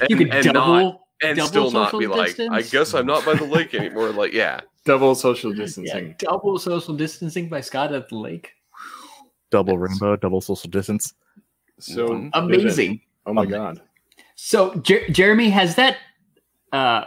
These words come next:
Speaker 2: what's that thing under your making fun poster? Has it always
Speaker 4: Um,
Speaker 2: been there?
Speaker 4: That, no. So, so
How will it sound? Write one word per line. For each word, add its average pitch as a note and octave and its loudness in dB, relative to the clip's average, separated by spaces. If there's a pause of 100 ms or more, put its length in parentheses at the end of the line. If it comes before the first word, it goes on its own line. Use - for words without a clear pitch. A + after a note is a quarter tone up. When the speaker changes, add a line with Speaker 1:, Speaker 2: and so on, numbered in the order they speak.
(120)
Speaker 2:
what's E3 -2
that A#3+ -2
thing F3 2
under C#3+ 2
your C#3 4
making B2 -2
fun A2 -2
poster? F#2+ -6
Has A2+ -4
it B2 -4
always C#3 4
Speaker 4:
Um, C#3+ -8
Speaker 2:
been D#3 -2
there? E3 0 (280)
Speaker 4:
That, C3+ 4
no. G#2+ 2
So, G#2+ 4 (640)
so B2 2